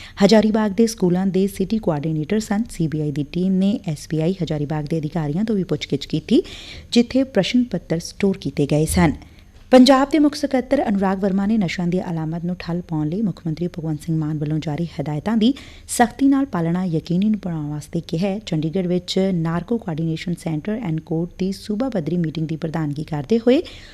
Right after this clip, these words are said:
ਉਨ੍ਹਾਂ ਪੰਜਾਬ ਪੁਲਿਸ ਦੇ ਵਿਸ਼ੇਸ਼ ਕਾਰਜਬਲ ਨੂੰ ਵੱਡੇ ਪੱਧਰ ਤੇ ਨਸ਼ਿਆਂ ਦਾ ਵਪਾਰ ਕਰਨ ਵਾਲੇ ਨਸ਼ਾ ਤਸਕਰਾਂ ਤੇ ਕਰੜੀ ਨਜ਼ਰ ਰੱਖਣ ਅਤੇ ਉਨ੍ਹਾਂ ਵੱਲੋਂ ਕੀਤੇ ਅਪਰਾਧਾਂ ਲਈ ਸਖਤ ਸਜ਼ਾ ਯਕੀਨੀ ਬਣਾਉਣ ਵਾਸਤੇ ਕਿਹਾ।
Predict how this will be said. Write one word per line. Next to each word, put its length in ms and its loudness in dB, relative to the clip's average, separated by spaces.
ਉਨ੍ਹਾਂ 200 6
ਪੰਜਾਬ 340 2
ਪੁਲਿਸ 260 0
ਦੇ 140 2
ਵਿਸ਼ੇਸ਼ 460 0
ਕਾਰਜਬਲ 440 -4
ਨੂੰ 140 -2
ਵੱਡੇ 200 -2
ਪੱਧਰ 280 -2
ਤੇ 220 6
ਨਸ਼ਿਆਂ 360 6
ਦਾ 160 2
ਵਪਾਰ 360 -2
ਕਰਨ 200 -2
ਵਾਲੇ 220 0
ਨਸ਼ਾ 340 -4
ਤਸਕਰਾਂ 380 -6
ਤੇ 140 -2
ਕਰੜੀ 300 2
ਨਜ਼ਰ 340 0
ਰੱਖਣ 380 -6
ਅਤੇ 220 -2
ਉਨ੍ਹਾਂ 240 0
ਵੱਲੋਂ 240 2
ਕੀਤੇ 320 -4
ਅਪਰਾਧਾਂ 400 0
ਲਈ 160 6
ਸਖਤ 260 0
ਸਜ਼ਾ 340 -2
ਯਕੀਨੀ 480 2
ਬਣਾਉਣ 280 -2
ਵਾਸਤੇ 300 -6
ਕਿਹਾ। 320 0